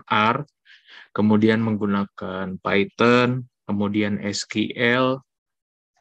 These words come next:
kemudian, eh, bisa juga S P S S ya. Eh, untuk spesifikasinya sendiri, kalau berdasarkan pengalaman saya itu dari segi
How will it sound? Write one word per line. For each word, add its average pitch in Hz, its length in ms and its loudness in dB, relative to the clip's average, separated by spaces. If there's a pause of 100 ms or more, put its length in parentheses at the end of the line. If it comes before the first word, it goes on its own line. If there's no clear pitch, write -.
(120)
kemudian, 107 1040 -2
eh, 101 580 -10 (300)
bisa 104 340 -2
juga 101 320 0
S - 220 2
P - 20 -6 (140)
S 101 180 0
S 123 300 2 (180)
ya. 107 140 0 (600)
Eh, 110 320 2
untuk 110 520 0 (280)
spesifikasinya 113 1080 -2
sendiri, 107 680 -2
kalau 107 760 -2 (680)
berdasarkan 113 800 -4
pengalaman 107 640 -2
saya 104 400 -2
itu 101 400 -2
dari 113 240 0
segi 104 880 -4